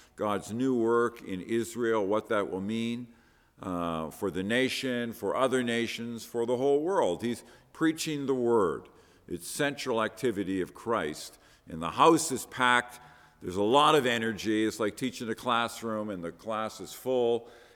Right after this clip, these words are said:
and people are really into it, and they're with you.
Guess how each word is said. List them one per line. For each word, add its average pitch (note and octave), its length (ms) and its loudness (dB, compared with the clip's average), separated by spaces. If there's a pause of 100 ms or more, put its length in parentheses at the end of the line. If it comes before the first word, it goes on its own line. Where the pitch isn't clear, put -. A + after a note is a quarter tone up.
(120)
and F2+ 200 -6
people A#2 320 -2
are G2 100 2
really C#3 500 4
into A#2 400 2
it, A2+ 260 2
and F#2 180 -6
they're F#2 140 0
with B2+ 340 4
you. A#2 400 2